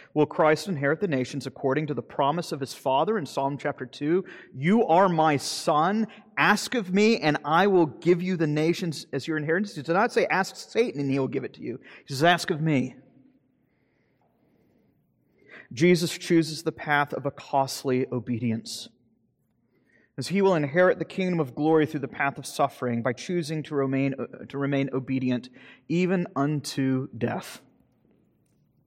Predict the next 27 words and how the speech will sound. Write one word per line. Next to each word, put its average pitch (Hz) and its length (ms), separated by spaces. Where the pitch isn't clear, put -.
And 160 140
yet, 151 260
yet 151 380
it 151 80
is 151 180
obedience 156 800
unto 143 180
death 123 400
that 139 140
will 120 100
prove 180 400
his 151 220
worth 123 480
as 131 220
the 127 140
true 147 680
Son 127 560
of 120 160
God. 104 340
We 160 140
read 170 180
in 135 160
Revelation 147 460
chapter 131 260
five, 147 400
as 120 120
the 127 200